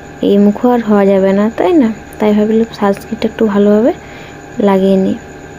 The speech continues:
প্রতিদিনই লাগাই, এই যে না কিছু তো সানস্ক্রিনটা লাগিয়ে পাউডার দিয়ে সেট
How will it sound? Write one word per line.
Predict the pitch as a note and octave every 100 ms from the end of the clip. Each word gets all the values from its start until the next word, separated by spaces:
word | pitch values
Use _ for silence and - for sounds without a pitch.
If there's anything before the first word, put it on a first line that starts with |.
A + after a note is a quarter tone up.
| - - - - - - - -
প্রতিদিনই | - F3+ G3 A3 C4 E4 B3+
লাগাই, | A#3 C#4 F4 - - - - - - - - - - - - - A3
এই | G3+ G3+
যে | B3+ D#4+ - - - - - - - - - - - - - - - - -
না | A3 A#3
কিছু | A#3+ C4
তো | C4 C4
সানস্ক্রিনটা | A3 A3 - A#3+ A#3+ A#3
লাগিয়ে | A3+ C4+ G#4 - - - - - -
পাউডার | G#3 G3+ G#3+ G#3
দিয়ে | D4+ G4 -
সেট | -